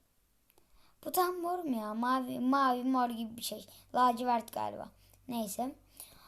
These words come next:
Ondan sonra normalde bunu aldıktan sonra ileri doğru yardırıp be-, beyazları falan almanız gerekiyor da sıra fark etmediği için rastgele sallayın. Mesela şurada ışık yandı söndü ya, onların,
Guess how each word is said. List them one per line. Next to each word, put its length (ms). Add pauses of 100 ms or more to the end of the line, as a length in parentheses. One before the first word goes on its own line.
(120)
Ondan 260
sonra 480 (260)
normalde 520
bunu 140
aldıktan 460
sonra 220
ileri 400
doğru 260
yardırıp 640
be-, 200
beyazları 440
falan 160
almanız 500
gerekiyor 400
da 160 (420)
sıra 260
fark 260
etmediği 380
için 280
rastgele 420
sallayın. 480 (340)
Mesela 340
şurada 200
ışık 340
yandı 320
söndü 300
ya, 160
onların, 420